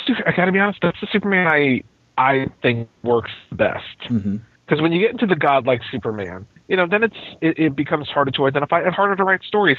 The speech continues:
Speaker 1: for him. And, you know, I've read plenty of stories with that godlike Superman, and the ones that I like better are where he's a little more down to earth. You know, he's
Speaker 2: Grounded.
Speaker 1: fair, you know, he's, yeah, he's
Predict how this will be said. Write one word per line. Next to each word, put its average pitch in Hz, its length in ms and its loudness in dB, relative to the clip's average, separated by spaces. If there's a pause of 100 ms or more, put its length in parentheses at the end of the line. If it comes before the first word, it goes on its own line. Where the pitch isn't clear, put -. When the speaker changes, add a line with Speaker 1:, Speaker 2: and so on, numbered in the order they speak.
Speaker 1:
for 101 160 -2
him. - 200 -12 (400)
And, 127 280 2
you 139 60 4
know, 151 80 4
I've 160 120 -4
read 208 220 -4
plenty 139 260 0
of 120 80 -2
stories 110 320 0
with 117 100 -6
that 113 180 2
godlike 113 360 2 (100)
Superman, 120 440 -2
and 120 400 -2
the 127 80 -2
ones 135 240 0
that 131 100 2
I 123 80 4
like 123 220 2
better 165 200 2
are 123 220 2
where 160 140 -4
he's 185 160 -2
a 202 40 -2
little 285 360 0
more 175 560 2 (320)
down 127 200 2
to - 60 2
earth. - 300 -4
You 143 100 2
know, 143 60 2
he's 120 180 2
Speaker 2:
Grounded. 151 100 2
Speaker 1:
fair, 196 120 2 (140)
you 165 180 0
know, 147 60 2
he's, 160 120 2 (140)
yeah, 165 160 2
he's 170 140 -2